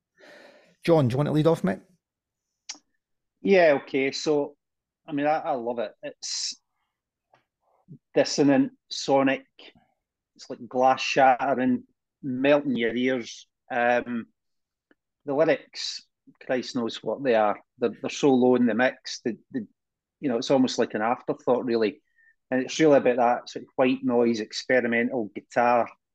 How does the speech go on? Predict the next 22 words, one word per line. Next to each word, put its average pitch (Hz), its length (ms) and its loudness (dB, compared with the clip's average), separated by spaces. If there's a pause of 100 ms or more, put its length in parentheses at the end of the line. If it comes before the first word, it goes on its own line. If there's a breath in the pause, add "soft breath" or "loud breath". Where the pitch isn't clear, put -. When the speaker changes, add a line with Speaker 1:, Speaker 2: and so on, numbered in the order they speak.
(440)
Speaker 2:
sound, 123 640 0 (500)
um, 117 600 -2 (960)
that - 180 -8
probably 127 800 0 (1700)
reached 143 460 -4
out 131 180 4 (100)
to 131 100 -2
a 120 40 2
number 127 320 2
of 117 100 -4
bands 123 520 -2
that 127 160 -6
were 120 60 -14
starting 123 460 2
out 120 100 4
and 123 280 -2
thought 120 260 -2
that's 127 260 -2
the 120 80 -4
way 120 180 -2
to 113 80 -14
go 123 420 -2